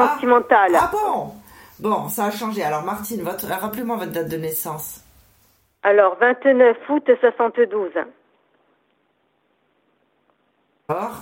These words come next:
Speaker 2: Alors, Martine, qu'est-ce qui se passe ? Vous êtes plus avec eux,
Speaker 1: Donc,
Speaker 2: l'autre ?
Speaker 1: euh,
Speaker 2: Oui.
Speaker 1: non, non, j'ai rom-,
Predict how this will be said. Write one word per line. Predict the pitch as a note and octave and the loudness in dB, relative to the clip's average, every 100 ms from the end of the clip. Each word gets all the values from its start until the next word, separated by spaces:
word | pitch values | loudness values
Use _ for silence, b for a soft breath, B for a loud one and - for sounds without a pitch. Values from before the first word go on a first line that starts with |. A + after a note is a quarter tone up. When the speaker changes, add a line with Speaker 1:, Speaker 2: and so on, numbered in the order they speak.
| - | -6
Speaker 2:
Alors, | F3 D3+ | -6 -6
Martine, | E3 F#3+ - F3 C#3+ B2 - | -8 -12 -12 -12 -10 -12 -12
qu'est-ce | G3+ - | -14 -12
qui | G3+ | -12
se | - | -8
passe ? | E3 D3+ - - _ b b b b | -8 -8 -12 -16 _ b b b b
Vous | C3+ F3+ | -8 -8
êtes | F#3+ | -6
plus | A3 A3 | -6 -6
avec | G#3 - | -6 -8
eux, | G#3 | -2
Speaker 1:
Donc, | G#3 G#3+ | 2 2
Speaker 2:
l'autre ? | G#3 A#3 | 4 4
Speaker 1:
euh, | A3 - - - - - | 4 0 -16 -20 -20 -12
Speaker 2:
Oui. | F3 E3+ A3 | -10 -4 4
Speaker 1:
non, | A#3 A3+ | 6 6
non, | G#3 G#3 | 6 4
j'ai | G#3+ | 4
rom-, | A3 | 2